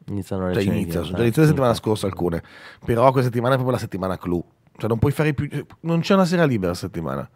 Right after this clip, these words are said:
Speaker 2: Sera,
Speaker 1: Mm.
Speaker 2: pranzo di Natale, merende di Natale, tè alle cinque di Natale,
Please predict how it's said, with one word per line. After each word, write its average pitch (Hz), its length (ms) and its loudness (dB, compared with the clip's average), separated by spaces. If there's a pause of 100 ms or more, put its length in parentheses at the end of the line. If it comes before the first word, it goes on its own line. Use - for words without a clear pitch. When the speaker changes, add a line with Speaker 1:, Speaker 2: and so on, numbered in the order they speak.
(400)
Speaker 2:
Sera, 131 320 2
Speaker 1:
Mm. 110 40 -2
Speaker 2:
pranzo 127 420 4
di 127 120 -2
Natale, 117 440 2
merende 135 480 2
di 131 60 0
Natale, 123 480 4
tè 165 220 6
alle 165 180 6
cinque 151 380 -2
di 143 80 2
Natale, 113 580 2